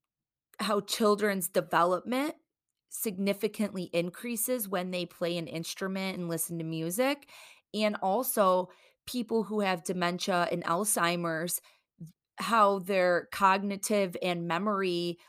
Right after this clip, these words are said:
abilities improve drastically when they are either doing dance, movement, or music. And actually, what, fun story, I had someone tell me about a patient that was this ballerina,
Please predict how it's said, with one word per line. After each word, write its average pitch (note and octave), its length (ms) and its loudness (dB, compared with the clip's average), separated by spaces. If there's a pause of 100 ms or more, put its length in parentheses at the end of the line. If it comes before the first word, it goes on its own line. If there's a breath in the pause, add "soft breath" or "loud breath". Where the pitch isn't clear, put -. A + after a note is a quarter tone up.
(120)
abilities F3+ 920 2 (240)
improve G3+ 800 0
drastically F#3 1080 -2 (260 soft breath)
when F#3+ 220 0
they F#3 160 0 (480)
are E3+ 440 2 (280)
either F#3+ 260 -2
doing F3 260 -2
dance, F3 380 0
movement, F#3 640 -2
or F3+ 200 2
music. E3 680 -4 (500 soft breath)
And G3 140 0
actually, G#3 420 2
what, F3+ 180 0 (140)
fun F#3+ 280 -2
story, E3+ 600 -2
I F#3 60 0
had G#3 300 0
someone G3 300 -4
tell F#3 260 -2
me E3 420 -6
about E3 600 2 (120)
a - 60 -2
patient G#3 720 -4
that D#3 340 0 (380 soft breath)
was F3 600 2
this E3+ 420 0
ballerina, E3 960 -4